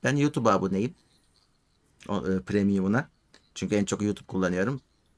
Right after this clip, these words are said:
O, e, Spotify'a falan abone değilim. E, Game Pass abonesiyim.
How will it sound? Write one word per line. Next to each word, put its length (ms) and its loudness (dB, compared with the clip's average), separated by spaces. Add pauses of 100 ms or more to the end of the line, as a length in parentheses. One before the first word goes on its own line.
O, 100 0
e, 160 0
Spotify'a 580 -2
falan 240 0
abone 320 0
değilim. 260 -2 (800)
E, 60 -4 (540)
Game 180 6
Pass 380 -2
abonesiyim. 640 -2